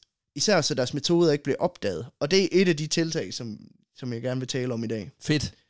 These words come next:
Speaker 2: Det lyder fandme godt.
Speaker 1: Nemlig Project Acoustic Kitty.
Speaker 2: <laughs>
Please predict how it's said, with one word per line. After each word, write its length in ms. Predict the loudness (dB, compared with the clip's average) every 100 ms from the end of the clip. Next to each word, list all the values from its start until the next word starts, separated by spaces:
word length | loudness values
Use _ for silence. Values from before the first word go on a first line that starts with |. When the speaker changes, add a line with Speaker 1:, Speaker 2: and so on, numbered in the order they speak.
| 0
Speaker 2:
Det 100 | 4
lyder 180 | 4 4
fandme 260 | 2 0
godt. 160 | -2 -4
Speaker 1:
Nemlig 400 | 0 2 4 2
Project 500 | 2 0 2 0 0
Acoustic 500 | -2 0 0 0 -2 -2
Kitty. 380 | 4 4 2 -4 -6
Speaker 2:
<laughs> 100 | 2